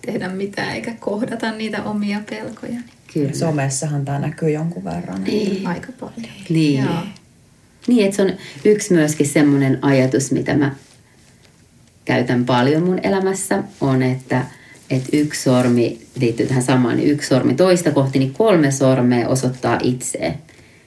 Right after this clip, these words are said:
Speaker 2: Et usein se, että kun osoittaa ja osoittaa, niin se kertoo paljon enemmän siitä huutelijasta kuin sitten siitä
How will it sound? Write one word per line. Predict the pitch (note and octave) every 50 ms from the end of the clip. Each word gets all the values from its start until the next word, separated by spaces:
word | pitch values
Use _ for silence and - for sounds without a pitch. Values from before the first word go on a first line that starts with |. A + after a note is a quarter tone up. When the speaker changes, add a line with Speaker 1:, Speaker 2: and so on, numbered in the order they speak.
| _ _ - - -
Speaker 2:
Et | - D#3 C#3 C3+ - - _ _ - - -
usein | - D#3 D#3 D3+ F3 D#3+ D3+ D3+ D3
se, | C#3+ E3 D3+ D3
että | C#3 -
kun | - C#3 C3+ C3 B2 -
osoittaa | - D3 D3 D3+ D#3 D3 - - C3+
ja | B2+
osoittaa, | B2+ C#3 C3+ C3+ C3 - C3+
niin | C3 B2+
se | -
kertoo | - C3+ C3 - - A3+ A3+
paljon | A3+ - F3+ E3 D#3 D3 C3+
enemmän | C3 C#3+ C#3 C3 B2+ B2 B2 B2+ B2
siitä | - - A#2 A#2 A2+ - B2+ - - - - - - - - - - - - - - - -
huutelijasta | B2 A#2+ A#2+ B2 A#2+ - B2+ C3+ - C3+ - - B2+
kuin | C3 - - -
sitten | C3 - C#3 - - - C3+
siitä | - - - - B2+ -